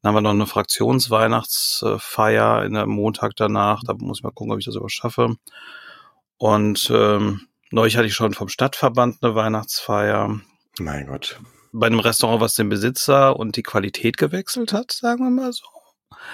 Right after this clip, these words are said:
Speaker 2: Aber
Speaker 1: Also
Speaker 2: wir werden
Speaker 1: das
Speaker 2: den jetzt nicht hier schenken.
Speaker 1: Nein, war aber
Speaker 2: Nein.
Speaker 1: früher, früher war schon von, schon netter da.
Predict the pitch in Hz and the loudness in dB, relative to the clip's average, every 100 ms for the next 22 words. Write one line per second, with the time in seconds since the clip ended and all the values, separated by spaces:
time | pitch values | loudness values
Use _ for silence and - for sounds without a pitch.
0 | - - 92 95 95 127 120 90 95 87 | -14 -4 2 4 6 4 6 4 4 2
1 | 90 - 90 82 - 80 - 67 123 110 | 2 2 -2 -2 -4 -4 -4 2 4 4
2 | 101 90 95 107 113 107 131 117 107 104 | 2 0 -2 0 4 4 2 0 2 2
3 | - - 110 98 95 - 98 85 - 101 | 0 -2 0 2 0 -4 -10 -14 -10 -8
4 | 92 - 95 95 - 104 101 | -8 -8 -8 -8 -10 -8 -8